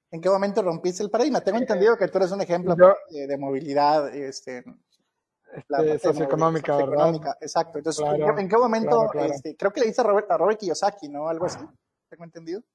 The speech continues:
Speaker 2: Sí, yo lo leí, pero no, no soy fan de, de, de sus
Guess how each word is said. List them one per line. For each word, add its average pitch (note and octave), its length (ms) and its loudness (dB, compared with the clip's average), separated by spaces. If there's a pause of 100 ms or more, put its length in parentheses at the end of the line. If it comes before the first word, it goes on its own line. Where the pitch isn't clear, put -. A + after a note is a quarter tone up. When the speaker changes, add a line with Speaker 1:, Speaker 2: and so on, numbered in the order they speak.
(320)
Speaker 2:
Sí, - 220 -10 (720)
yo D#3 160 2
lo E3+ 160 2
leí, D#3+ 300 2
pero D3 240 -2
no, D3 280 -4
no D3+ 220 -4
soy D3+ 220 -2
fan C#3+ 260 -6
de, C#3 260 -4
de, B2 300 -10
de B2 180 -12
sus - 460 -18